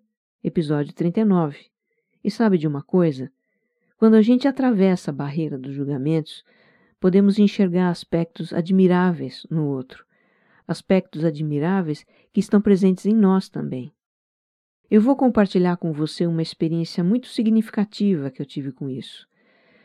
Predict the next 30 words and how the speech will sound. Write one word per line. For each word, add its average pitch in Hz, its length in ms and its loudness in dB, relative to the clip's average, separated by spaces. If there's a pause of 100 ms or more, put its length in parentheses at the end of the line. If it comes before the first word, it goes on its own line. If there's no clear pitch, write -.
(120)
Foi 240 160 2
com 269 160 -2
a 262 40 2
esposa 208 400 0
de 175 100 -2
um 190 80 0
amigo 165 280 -2
do 151 80 -6
meu 160 160 -2
marido. 151 440 -2 (640)
E 208 100 2
o 214 40 2
que 294 160 -4
me 294 100 -2
chamava 170 500 -2
a 139 40 -8
atenção 170 540 -2 (300)
era 262 140 0
o 254 40 0
fato 233 300 0
dela 196 220 0
falar 180 300 -4
muito 160 280 -4
palavrão. 139 540 -8 (640)
Eu, 185 340 2
Milady 175 480 0
Regina, 160 580 -2
fina 202 380 0
e - 20 6
educada, 156 600 -2